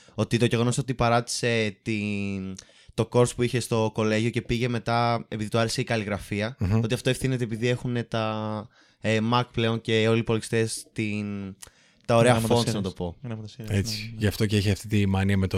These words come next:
Speaker 2: design
Speaker 3: Μμμ.
Speaker 2: γενικότερα.
Speaker 1: Οπότε
Speaker 2: Ωραία.
Speaker 1: τώρα, ε, στη Restart είστε digital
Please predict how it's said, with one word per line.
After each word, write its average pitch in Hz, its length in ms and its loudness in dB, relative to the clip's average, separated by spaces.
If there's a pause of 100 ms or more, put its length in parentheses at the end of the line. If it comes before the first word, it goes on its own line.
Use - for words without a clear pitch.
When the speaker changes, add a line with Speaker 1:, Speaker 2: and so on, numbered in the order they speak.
Speaker 2:
design 95 280 2
Speaker 3:
Μμμ. - 60 2
Speaker 2:
γενικότερα. - 600 0 (580)
Speaker 1:
Οπότε 127 200 8
Speaker 2:
Ωραία. 160 140 8
Speaker 1:
τώρα, 165 180 4 (140)
ε, 127 160 6
στη 127 340 -2
Restart 147 180 4 (100)
είστε 143 400 0
digital 131 360 0